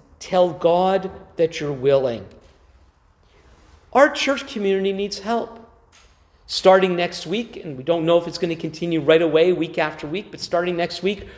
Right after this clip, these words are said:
we're going to be introducing a kids' church. Like, it's gonna be a kids' church service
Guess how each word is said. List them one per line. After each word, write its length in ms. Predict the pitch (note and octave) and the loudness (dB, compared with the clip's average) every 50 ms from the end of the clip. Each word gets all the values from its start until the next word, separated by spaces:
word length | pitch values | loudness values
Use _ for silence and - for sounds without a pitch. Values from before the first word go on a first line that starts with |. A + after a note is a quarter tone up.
| - - - | -14 -4 -2
we're 120 | D#3+ D3+ | -2 0
going 300 | D3 D#3+ D#3+ D#3+ D#3+ D#3+ | 2 4 4 4 2 0
to 140 | D#3+ E3 D#3 | -4 -8 -8
be 260 | D3 E3 E3+ E3 D#3+ | -6 -6 -2 -2 -2
introducing 840 | E3 D3+ - D3 C3+ D#3 D#3 - - F3 E3+ E3 E3 E3+ E3+ - - - - | -2 -4 -6 -10 -8 -8 -8 -6 -6 -4 -4 -4 -4 -6 -8 -12 -16 -10 -8
a 120 | D#3 C#3 | -6 -6
kids' 360 | C#3+ - - - G3+ G3+ - | -6 -2 0 2 2 2 0
church. 320 | - - - C3 A2+ - - | -4 -4 -4 -4 -4 -6 -8
Like, 180 | C3 A#2+ - | -10 -10 -12
it's 80 | - - | -14 -10
gonna 160 | - E3 D#3 | -8 -8 -6
be 160 | C#3+ D3+ D#3 | -2 0 0
a 80 | D3+ C3+ - - - - - | 0 0 -2 -6 -14 -18 0
kids' 280 | - G#3 F#3+ - - | 2 2 2 2 0
church 320 | - - - F#3 F#3+ F#3+ - | -6 -4 -4 -4 -2 -2 -6
service 680 | - - E3+ D#3 D3 E3 G3+ C#4 A3 - - - | -6 0 0 0 2 4 2 2 2 0 -4 -10